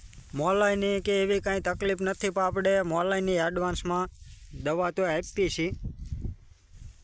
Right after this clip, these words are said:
જુઓ, જીરું આમ સારું છે, સહેજ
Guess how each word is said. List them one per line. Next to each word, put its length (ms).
જુઓ, 360
જીરું 340
આમ 100
સારું 380
છે, 240
સહેજ 560